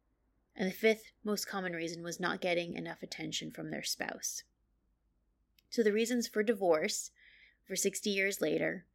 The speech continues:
have certainly changed. Perhaps these reasons are reflective of our world today,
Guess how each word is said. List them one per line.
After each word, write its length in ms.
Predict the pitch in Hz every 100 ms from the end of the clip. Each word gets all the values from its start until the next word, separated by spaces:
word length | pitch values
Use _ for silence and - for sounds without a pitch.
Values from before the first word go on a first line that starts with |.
| -
have 200 | 185 196
certainly 480 | - 190 185 196 180
changed. 540 | - 202 190 - - - _ _ _ _ _ _ _ _
Perhaps 320 | - 220 -
these 240 | - 240 208
reasons 340 | 220 208 202
are 140 | - 185
reflective 540 | 185 - 185 - 185
of 160 | 180 180
our 160 | 170
world 260 | 170 170 170
today, 460 | - 180 180 -